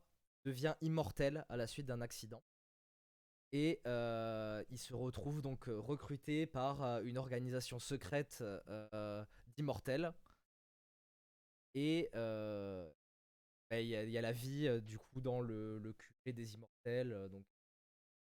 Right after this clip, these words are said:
ah, en plus du côté, il faut qu'on sauve le monde parce que le monde est en danger, euh. Ce qu'il faut savoir, c'est que, euh, l'antagoniste principal de Negima est l'antagoniste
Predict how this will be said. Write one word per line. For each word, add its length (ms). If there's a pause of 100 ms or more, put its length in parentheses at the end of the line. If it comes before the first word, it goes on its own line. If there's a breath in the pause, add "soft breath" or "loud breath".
ah, 200
en 100
plus 360
du 100
côté, 460 (340 loud breath)
il 80
faut 100
qu'on 160
sauve 240
le 80
monde 260
parce 160
que 100
le 100
monde 220
est 120
en 80
danger, 640
euh. 240 (800)
Ce 60
qu'il 100
faut 80
savoir, 300
c'est 200
que, 440 (300)
euh, 540
l'antagoniste 680 (540)
principal 600
de 680
Negima 580 (720)
est 320
l'antagoniste 800